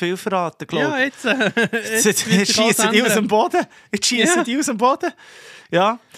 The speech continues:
Speaker 1: Aber, ähm, eben, dann habt ihr wie gefeiert? Du hast einmal echt Kollegen, Kolleginnen
Speaker 2: Ja, also
Speaker 1: eingeladen bei dir mit den Spätzli und sonst, wie habt ihr mit, mit, mit, mit der Kleinen ist natürlich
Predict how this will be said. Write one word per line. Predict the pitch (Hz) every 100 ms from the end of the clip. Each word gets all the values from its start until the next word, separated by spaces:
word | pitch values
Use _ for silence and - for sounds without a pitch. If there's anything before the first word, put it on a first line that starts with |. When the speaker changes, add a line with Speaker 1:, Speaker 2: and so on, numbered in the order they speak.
| - - -
Speaker 1:
Aber, | 185 196
ähm, | 196 190 202 208
eben, | 226 226
dann | 208
habt | 185 214
ihr | 190
wie | 220 226
gefeiert? | - 190 147
Du | 190
hast | -
einmal | 170 208
echt | 208 208 - - _ _ _ -
Kollegen, | 175 156 175 214 226
Kolleginnen | - 185 180 214 208 214
Speaker 2:
Ja, | 202
also | 175
Speaker 1:
eingeladen | 220 226 214
bei | 196
dir | 196 208
mit | 185
den | 175
Spätzli | - 180 226 - 269 240
und | 180
sonst, | - 220 233 185
wie | 180
habt | 185 220
ihr | 226
mit, | 202 - 185
mit, | 165 175 175 -
mit, | 180 160
mit | 104 170 -
der | -
Kleinen | 170 165 208 214
ist | 185 175
natürlich | - 180 180